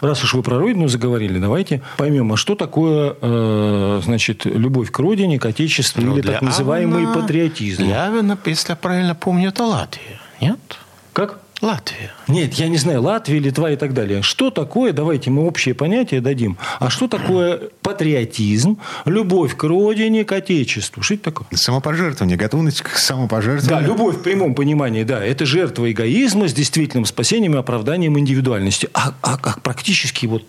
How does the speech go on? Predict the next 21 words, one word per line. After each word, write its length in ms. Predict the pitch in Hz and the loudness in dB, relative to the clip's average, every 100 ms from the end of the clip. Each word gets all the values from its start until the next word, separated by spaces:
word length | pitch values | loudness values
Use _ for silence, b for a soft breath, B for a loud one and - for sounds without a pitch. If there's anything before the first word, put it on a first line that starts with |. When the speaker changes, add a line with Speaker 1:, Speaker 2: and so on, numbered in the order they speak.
| - | -4
Speaker 1:
вот 200 | 120 - | -4 -2
как 240 | 165 156 | -4 -4
это, 140 | - 127 | -6 -6
что 200 | - 151 | -2 -2
это? 240 | 101 - B B B | -2 -6 B B B
На 120 | 185 | 0
самом 340 | - 320 311 | 2 2 2
деле 240 | 233 262 254 | 2 2 2
все 160 | 170 254 | 2 2
очень 220 | 226 240 | 2 0
просто 360 | 240 247 - | 2 0 0
с 40 | 160 | 0
точки 280 | 202 - 170 | 0 0 2
зрения 280 | 180 180 | 2 2
нравственной 440 | 165 175 151 - 143 | 2 0 0 0 0
экономии. 440 | 160 175 294 277 175 | 0 0 2 4 2
Это 260 | 160 180 | 0 0
жертва 600 | 143 220 262 214 156 165 | 0 2 2 0 0 0
иностранными 840 | 165 165 - 185 202 170 143 127 123 | 2 0 0 -2 0 2 2 4 4
меновыми 720 | 135 214 180 143 120 110 107 | 2 2 2 0 2 0 0
ценностями 960 | - 127 101 98 117 - 196 214 285 | 0 -2 0 0 0 0 2 2 2